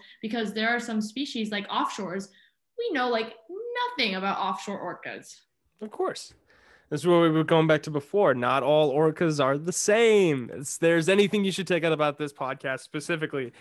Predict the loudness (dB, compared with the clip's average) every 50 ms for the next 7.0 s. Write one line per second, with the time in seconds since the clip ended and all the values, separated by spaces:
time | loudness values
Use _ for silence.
0 | -20 _ _ -6 -2 0 0 0 0 -2 -2 0 0 0 0 -2 -4 -12 _ _
1 | _ -12 -2 0 2 2 2 2 0 0 0 2 2 2 0 0 -4 -6 -6 -4
2 | -6 -8 -8 -6 -8 -8 -8 -8 -10 -12 -10 -8 -6 -6 -8 -8 -10 -14 -16 -14
3 | -12 -8 -2 -2 0 0 0 0 2 2 0 0 0 -4 -10 -14 -12 -10 -10 -8
4 | -6 -4 -2 -2 -2 -4 -6 -10 -8 -6 -6 -2 -2 0 2 2 2 4 4 2
5 | 2 2 0 0 0 -2 -6 -8 -10 -10 -10 -10 -6 -2 -2 -2 -2 -4 -6 -6
6 | -4 -4 -6 -8 -8 -8 -6 -6 -2 -2 -2 -2 -2 -2 0 2 2 2 2 0